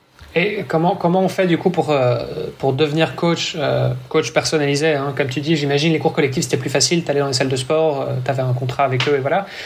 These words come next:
Euh, comment tu fais pour trouver tes clients ? Parce que je pense que c'est un sujet quand même qui intéresse à mon avis pas mal de,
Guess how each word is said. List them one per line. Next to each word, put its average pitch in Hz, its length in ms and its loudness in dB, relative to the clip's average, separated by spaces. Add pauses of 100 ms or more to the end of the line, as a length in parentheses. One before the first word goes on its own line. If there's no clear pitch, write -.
(320)
Euh, 78 600 0
comment 165 220 2
tu 165 100 -4
fais 190 120 0
pour 180 140 0
trouver 175 180 0
tes 165 100 0
clients ? 190 160 0
Parce 185 140 0
que 139 80 -6
je 127 80 -2
pense 185 160 0
que 180 100 0
c'est 151 140 2
un 139 80 0
sujet 165 260 0
quand 175 80 -2
même 170 140 2
qui 160 100 -2
intéresse 139 380 0
à - 20 2
mon 139 100 0
avis 139 200 0
pas 147 160 0
mal 151 240 0
de, 127 260 2